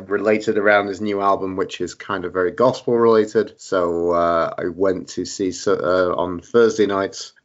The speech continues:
a screening, which I only managed to get one of the last three seats as I found out about it, which, so I was bang at the front of the imax,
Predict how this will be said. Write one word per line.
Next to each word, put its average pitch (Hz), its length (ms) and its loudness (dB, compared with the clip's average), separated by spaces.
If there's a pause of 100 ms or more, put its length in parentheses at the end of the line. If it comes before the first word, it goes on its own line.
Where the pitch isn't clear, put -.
a - 40 -12
screening, 104 600 0
which 95 240 -2
I 95 80 4
only 107 160 4
managed 101 320 -2
to 98 60 -8
get 101 120 0
one 101 120 0
of 92 60 -6
the 98 60 -4
last 110 260 -2
three 98 200 -2
seats - 480 -2
as 98 100 -2
I 95 140 2
found 113 400 0
out 139 200 4
about 107 300 0
it, 110 180 -4
which, - 300 -8
so - 180 -2
I 135 40 6
was 123 100 2
bang 123 320 2
at 117 100 -2
the 107 80 -4
front 107 280 -6
of 90 100 -14
the 95 60 -8
imax, 92 500 -8